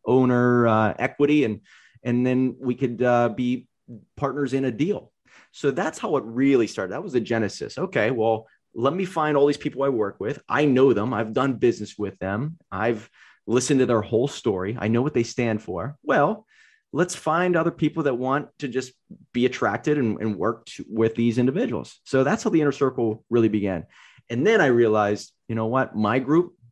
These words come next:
they all love America. Oh my God. It's amazing how I'm starting to see how people are coming out of the woodwork.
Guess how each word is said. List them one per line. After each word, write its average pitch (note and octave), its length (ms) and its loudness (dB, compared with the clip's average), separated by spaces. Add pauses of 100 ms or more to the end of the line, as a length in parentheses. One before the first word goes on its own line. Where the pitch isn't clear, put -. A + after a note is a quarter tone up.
(580)
they A2 80 -2
all G2 200 -2
love F#2+ 120 -6
America. F2 560 -8 (180)
Oh A2+ 200 2
my F#2 160 -4
God. F#2 280 -2
It's G#2+ 200 -4
amazing A2+ 440 0
how G#2+ 160 -4
I'm G#2 80 -6
starting A2 220 -2
to A2 60 -10
see A2 140 -4
how G#2 200 0 (260)
people D3+ 240 2
are B2+ 60 2
coming D3 260 0
out C#3 100 2
of C3 40 2
the B2 60 2
woodwork. A2 500 -4